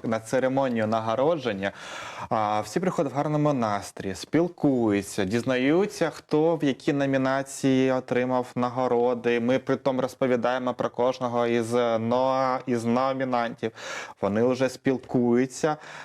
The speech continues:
конектяться і вже далі разом потім можуть підсилювати, доєднуватися і разом робити якісь спільні проекти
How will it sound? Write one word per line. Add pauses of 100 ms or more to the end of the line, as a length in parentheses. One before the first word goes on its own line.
(280)
конектяться
і
вже
далі
разом (180)
потім (340)
можуть (220)
підсилювати,
доєднуватися
і
разом
робити
якісь
спільні
проекти